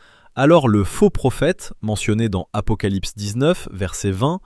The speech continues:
serait déclaré être après tout un vrai prophète, car il est dit, « Et la bête fut prise, et avec elle le faux prophète,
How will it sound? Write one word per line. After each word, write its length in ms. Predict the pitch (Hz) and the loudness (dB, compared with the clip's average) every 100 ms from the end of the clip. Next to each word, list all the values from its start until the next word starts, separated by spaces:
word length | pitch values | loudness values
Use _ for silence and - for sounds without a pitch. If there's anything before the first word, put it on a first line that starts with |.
| _ _ _ - | _ _ _ -16
serait 340 | - 165 185 | -2 2 4
déclaré 500 | 175 175 175 160 202 - | 2 2 0 2 0 0
être 260 | 165 - - | 0 0 0
après 280 | 139 - 131 | 0 0 0
tout 240 | - 196 - - | -2 -6 -6 -2
un 120 | 117 | -2
vrai 240 | 110 151 | 2 0
prophète, 580 | - 123 - 95 - - - _ _ _ | 0 -2 -2 -4 -6 -16 -20 _ _ _
car 180 | - 95 | -2 0
il 140 | 98 | 0
est 80 | 98 | 0
dit, « 300 | 110 160 196 _ _ _ _ - | 0 -2 -4 _ _ _ _ -4
Et 80 | 104 | 0
la 120 | 98 | 4
bête 200 | 104 113 | 4 2
fut 160 | - 95 | 0 0
prise, 460 | - 170 196 160 - - _ _ | 2 2 0 -4 -8 -16 _ _
et 80 | 107 | 0
avec 300 | 101 104 - | 2 2 4
elle 120 | 117 | 2
le 140 | 95 85 | 2 2
faux 180 | - | 4
prophète, 600 | 156 - 98 113 147 - | 4 2 0 0 -2 -6